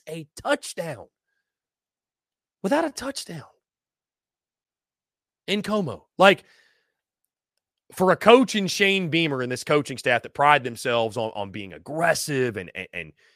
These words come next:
and forcing the issue, like, I, I was somewhat surprised to, to see South Carolina settle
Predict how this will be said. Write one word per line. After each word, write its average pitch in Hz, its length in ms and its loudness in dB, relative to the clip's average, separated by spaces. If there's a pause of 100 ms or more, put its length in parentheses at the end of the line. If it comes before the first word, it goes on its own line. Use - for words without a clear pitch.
(140)
and 98 140 -6
forcing 180 460 -2
the 135 160 -4
issue, 139 300 -6
like, 120 140 -2
I, 131 180 4
I 180 140 4
was 196 160 0
somewhat 190 540 0
surprised 101 840 -4 (540)
to, 143 640 0 (1080)
to 156 120 -4
see 190 260 -4
South 139 380 0
Carolina 104 480 -8 (960)
settle 127 580 0